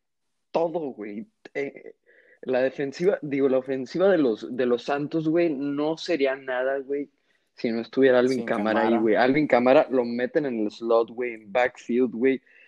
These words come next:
Speaker 1: Se alinea ahí en wide receiver, güey. A ese vato nomás le falta ponerse en la línea ofensiva, güey.
Speaker 2: Lanzar un pase también.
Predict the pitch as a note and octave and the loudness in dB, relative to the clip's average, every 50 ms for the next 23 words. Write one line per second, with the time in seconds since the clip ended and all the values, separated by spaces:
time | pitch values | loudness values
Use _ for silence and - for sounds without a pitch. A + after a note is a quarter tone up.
0 | _ _ - - A#2 A#2 B2 B2+ B2+ C3+ C#3+ C#3+ C#3+ C#3 C3+ C3+ C#3 C#3 C3+ C3 | _ _ -6 0 2 2 4 4 2 2 2 2 4 4 6 6 4 4 2 2
1 | A#2+ B2+ B2+ C3 C3 C3+ - - B2+ A#2 - B2 B2 B2 A#2+ A2+ - E3 D#3 D#3+ | 4 4 4 4 4 0 0 -2 -6 -4 -2 0 2 2 2 0 0 0 0 0
2 | D#3+ - D#3+ C#3+ B2+ C3 C3 D3 C#3 - D3 C3 C3 - D#3+ C#3+ - _ _ _ | 0 -2 -4 -4 -2 -2 -2 -2 -2 -4 -4 -8 -6 -6 -8 -8 -8 _ _ _
3 | _ _ _ _ _ _ _ _ _ _ _ _ _ _ _ - - B2 A#2 A#2+ | _ _ _ _ _ _ _ _ _ _ _ _ _ _ _ -4 -2 -2 0 0
4 | A#2+ B2 - E3+ D#3 C#3+ B2 A#2 A#2 B2 C3 D3 C3+ D#3 B2+ G#2+ - - C#3 B2+ | -2 -4 -2 0 0 2 2 2 2 0 -2 -2 -2 -4 -4 -4 -2 0 2 4
5 | C3+ C3+ A#2+ G#2+ G2+ G#2 F#2 - - _ _ _ _ _ _ _ _ _ _ _ | 6 6 4 2 0 -6 -8 -10 -14 _ _ _ _ _ _ _ _ _ _ _
6 | _ _ _ _ _ _ _ _ _ _ - - - - B2 A#2 G#2 G2+ - A2 | _ _ _ _ _ _ _ _ _ _ -20 -16 -8 -2 0 0 0 0 -2 0
7 | G#2+ A#2 A#2+ G#2 - G2 G2+ G#2+ - B2 G#2+ - G#2 G2+ G2 F#2+ G#2 A#2 | 0 0 0 -2 0 0 0 0 0 -2 -2 -2 -2 -2 -2 -2 -2 -2